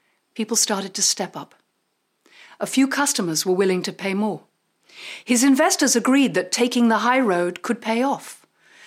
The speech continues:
Those of his employees who remained loved the idea of taking a stand and found all kinds of legal ways to cut costs.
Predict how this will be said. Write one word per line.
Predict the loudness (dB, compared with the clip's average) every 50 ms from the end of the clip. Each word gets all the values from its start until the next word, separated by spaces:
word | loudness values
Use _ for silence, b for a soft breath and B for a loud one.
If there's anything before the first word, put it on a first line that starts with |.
| B B B B _ -2
Those | 2 2 4 4 2 0
of | 0 0
his | 0 0 0
employees | 0 -2 0 2 4 4 4 4 4 2 2
who | 0 0 2
remained | 2 0 2 2 2 2 4 4 4 4 4 2 0 B B B B -2
loved | 2 4 4 6 6 4 2 2 0 0
the | 2 2 2
idea | 2 2 2 2 2 2 2
of | 0 -2 -4
taking | -4 -4 -4 -4 -4 -4 -2
a | 0
stand | 0 0 0 0 0 0 -2 -2 -4 -6 B B B B B B B -2
and | -2 0 2
found | 4 4 4 4 2 2 2
all | 4 4 6 4 4
kinds | 2 0 0 0 0 0 -2
of | -2 0
legal | 0 0 0 0 -2 -2
ways | -2 -4 -2 -2 -2 -2
to | -2
cut | -4 -8 -8 -8 -8 -8
costs. | -8 -8 -4 -4 -4 -4 -4 -4 -6 -6